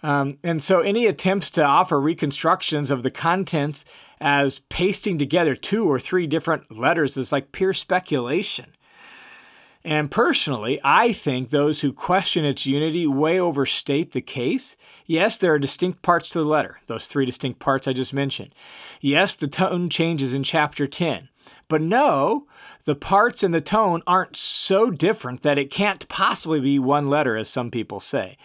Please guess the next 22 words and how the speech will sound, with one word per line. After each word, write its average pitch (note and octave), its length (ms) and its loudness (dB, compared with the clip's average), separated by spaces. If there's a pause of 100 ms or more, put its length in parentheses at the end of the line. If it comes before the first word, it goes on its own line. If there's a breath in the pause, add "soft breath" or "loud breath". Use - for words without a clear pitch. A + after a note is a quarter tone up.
(580 loud breath)
Um, G#2+ 380 -10 (200)
this D3+ 240 -2
is A3+ 120 -4
Paul's D3+ 420 2
most C#3+ 320 0
autobiographical C3+ 880 0
letter. D2+ 320 -6
It's A#2+ 160 -12
incredibly C3+ 480 -2
personal. - 520 -4 (640 loud breath)
And C#3+ 100 -4
that D#3 220 0
provides D3+ 500 2
both C#3+ 400 2
challenges F#3+ 680 0
for E3 280 2
us D#3+ 240 2
in C#3+ 100 0
understanding D3+ 640 0
and C3+ 80 0
applying G3+ 440 2
it. D3+ 200 -4